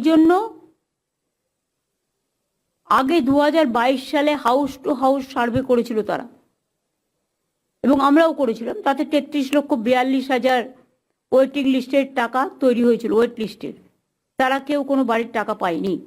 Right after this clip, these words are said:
তাই প্রথম সব পর্যায়ে কেন্দ্রীয় সরকার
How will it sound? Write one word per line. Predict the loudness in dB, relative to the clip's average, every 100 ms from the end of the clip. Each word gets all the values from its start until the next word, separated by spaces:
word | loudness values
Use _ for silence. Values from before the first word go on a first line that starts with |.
| -20 _ _ _ _ _ _ _ _ _ _ _ _ _ _ _ _ _
তাই | 2 2 0 -4 -16 _ _ _ _ _ _ _ _ _ _
প্রথম | 0 2 2 0 0
সব | 0 0 0
পর্যায়ে | 0 2 2 2 0 -4 0
কেন্দ্রীয় | 2 2 0 0
সরকার | -2 0